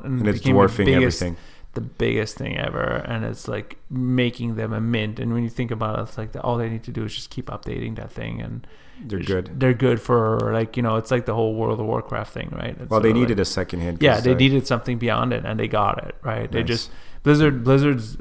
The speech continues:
Speaker 1: sort of shtick has always been where they'll take a, a, a really complicated game and simplify it to a point where, like, most everybody will get it. And
Speaker 2: Right.
Speaker 1: that's what they did with World of Warcraft. Whereas, you know, before we were, we were playing, you know, uh, what was the,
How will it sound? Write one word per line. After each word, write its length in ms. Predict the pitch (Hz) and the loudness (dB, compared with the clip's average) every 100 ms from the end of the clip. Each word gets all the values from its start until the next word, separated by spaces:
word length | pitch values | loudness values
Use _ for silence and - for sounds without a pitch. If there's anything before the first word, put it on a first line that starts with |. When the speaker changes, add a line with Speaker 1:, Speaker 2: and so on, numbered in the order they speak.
| - | -6
Speaker 1:
sort 220 | - 117 | 0 0
of 220 | 117 113 - - - | 0 -6 -10 -16 -8
shtick 380 | - - 120 - | -8 0 0 0
has 140 | 113 | -2
always 280 | 117 113 110 | 2 2 0
been 340 | 113 110 110 | -2 -2 -2
where 220 | 110 110 110 | -2 0 -2
they'll 340 | 110 107 107 | -2 -2 -2
take 320 | - 131 127 | -2 -2 0
a, 340 | 123 110 113 - - - - - - - | 0 0 -2 -4 -14 -20 -20 -20 -20 -10
a, 140 | - - | -10 -2
a 100 | 127 | 0
really 300 | 113 120 127 | 2 2 0
complicated 680 | 131 - 113 135 - 127 120 | 0 -2 -2 -2 0 -2 -2
game 360 | 120 113 127 135 | -2 0 2 0
and 180 | 123 107 | -2 -4
simplify 680 | - - 131 - 117 117 107 | -2 -2 -2 -6 -2 0 2
it 220 | 101 104 | 0 -4
to 140 | - 113 | -2 -2
a 40 | |
point 420 | - 117 113 - | 0 -2 -2 -4
where, 300 | 120 113 123 | -2 -2 -2
like, 260 | 110 110 - | -4 -4 -4
most 380 | 117 117 113 127 | -2 0 -2 -6
everybody 380 | 113 110 107 | -6 -6 -4
will 80 | 104 | -6
get 280 | 110 107 101 | -6 -6 -6
it. 200 | 127 - - - - - | -10 -14 -18 -20 -20 -4
And 80 | 117 | 0
Speaker 2:
Right. 100 | 113 | 2
Speaker 1:
that's 160 | 110 - | 2 0
what 100 | 113 | 0
they 100 | 107 | 0
did 180 | 110 | -2
with 260 | 113 110 - | -4 -6 -6
World 200 | 117 101 | -6 -4
of 60 | 113 | 0
Warcraft. 640 | 147 160 165 156 - - - | 0 2 2 2 -2 -12 -8
Whereas, 440 | 120 123 110 107 | -4 -2 -2 -2
you 60 | 113 | -2
know, 120 | 113 | -2
before 680 | 110 - 73 123 - 135 123 | -4 -8 -8 -6 2 6 6
we 80 | 120 | 4
were, 120 | 113 | -2
we 160 | - 117 | -4 -4
were 120 | 110 | -4
playing, 320 | 110 110 107 | -4 -6 -6
you 60 | 107 | -6
know, 260 | 107 107 104 | -4 -6 -4
uh, 320 | 110 107 107 | -4 -2 -2
what 120 | 107 | -2
was 160 | 120 120 | -2 -4
the, 80 | - | -8